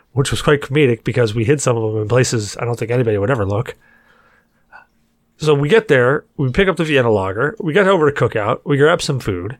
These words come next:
and then we start hiking back, still drinking beers the whole way. So we get back, and we've, I don't know, we've probably drank between the two of us forty or fifty beers. I mean, not, not like we haven't, like, been drinking cases to our head,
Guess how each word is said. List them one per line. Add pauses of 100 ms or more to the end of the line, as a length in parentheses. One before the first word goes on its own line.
(440)
and
then
we
start
hiking
back,
still
drinking
beers
the
whole
way. (340)
So
we
get
back,
and
we've, (800)
I
don't
know,
we've
probably
drank (100)
between
the
two
of
us (420)
forty
or
fifty
beers.
I
mean,
not, (300)
not
like (260)
we
haven't,
like,
been
drinking
cases
to
our
head,